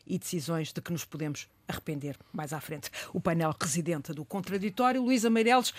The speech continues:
diretora de informação da Lusa, à distância, António José Teixeira, diretor de informação da R T P, e Raul Vaz, comentador de política da Antena um. Começo por ti, Raul Vaz, e pelo cinco de outubro,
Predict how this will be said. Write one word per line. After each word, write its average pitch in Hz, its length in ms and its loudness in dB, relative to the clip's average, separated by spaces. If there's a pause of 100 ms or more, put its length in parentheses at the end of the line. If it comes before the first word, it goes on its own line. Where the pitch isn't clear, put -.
(180)
diretora 190 380 0
de 185 80 0
informação 180 440 -2
da 175 120 0
Lusa, 214 420 2 (100)
à 160 120 -2
distância, 202 580 2 (240)
António 208 280 2
José 202 140 0
Teixeira, 220 460 2
diretor 175 320 0
de 160 80 -2
informação 175 400 -2
da 165 80 2
R 170 160 2
T 175 100 0
P, 190 220 4 (220)
e 208 80 4
Raul 175 240 6
Vaz, 160 320 0 (200)
comentador 151 540 -2
de - 60 -20
política 139 480 -8 (120)
da 156 140 -2
Antena 139 240 -4
um. 143 80 -6
Começo 190 320 -2
por - 80 -12
ti, 226 340 2
Raul 165 200 -2
Vaz, 185 340 2
e 185 80 0
pelo - 180 -8
cinco 151 220 -2
de - 80 0
outubro, 185 340 2